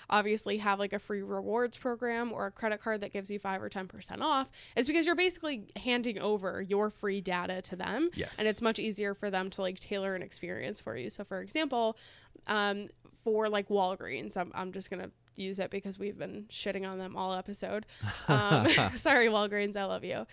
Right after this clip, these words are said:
Speaker 1: Um, you, like, buy things. You type in your rewards number, your phone number, whatever, and then it spits out coupons based on your past,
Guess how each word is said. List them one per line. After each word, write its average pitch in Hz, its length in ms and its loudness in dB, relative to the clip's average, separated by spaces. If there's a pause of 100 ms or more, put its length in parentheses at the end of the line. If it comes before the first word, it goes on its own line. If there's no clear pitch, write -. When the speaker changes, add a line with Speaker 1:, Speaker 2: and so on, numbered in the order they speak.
(320)
Speaker 1:
Um, 202 560 4 (1000)
you, 254 680 2 (280)
like, 226 280 4 (120)
buy 214 260 6
things. 202 420 -6
You 208 140 -2
type 226 360 0
in 214 180 -2
your 196 440 -2
rewards 202 480 0
number, 226 300 0
your 196 180 0
phone 208 180 -2
number, 208 280 -2
whatever, 202 400 2 (320)
and 226 140 0
then 214 120 2
it 208 160 -4
spits - 320 -4
out 190 180 2
coupons 196 680 -8 (220)
based 208 260 4
on 208 120 0
your 196 140 -2
past, - 560 -6